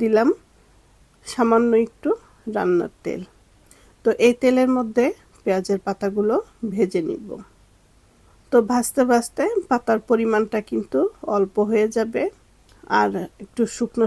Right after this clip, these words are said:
শুকনো ভাব হবে। তো এ পর্যায়ে পাতাগুলো ভাজা হয়ে গেছে, তো আমি এখন এটা উঠিয়ে নিচ্ছি। পেঁয়াজ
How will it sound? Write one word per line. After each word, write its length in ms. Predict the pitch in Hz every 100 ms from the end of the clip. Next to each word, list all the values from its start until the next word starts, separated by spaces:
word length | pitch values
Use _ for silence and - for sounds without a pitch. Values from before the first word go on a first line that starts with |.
| -
শুকনো 280 | 233 - 240 226
ভাব 160 | 226 220 220
হবে। 240 | 240 269 403 - _ _ _ - -
তো 80 | 226 -
এ 20 | 233 240
পর্যায়ে 400 | 233 233 233 392 - -
পাতাগুলো 480 | 208 208 202 220 202 196
ভাজা 260 | 208 214 208
হয়ে 200 | 226 226 226
গেছে, 300 | 226 - 277 392 _ _ _ _ _
তো 60 | 247 220
আমি 120 | 240 220
এখন 200 | 214 - 214
এটা 180 | 202 254 453 _ - 202
উঠিয়ে 280 | 185 208 190 170
নিচ্ছি। 420 | 170 - - - 196 _ _ _
পেঁয়াজ 240 | 240 214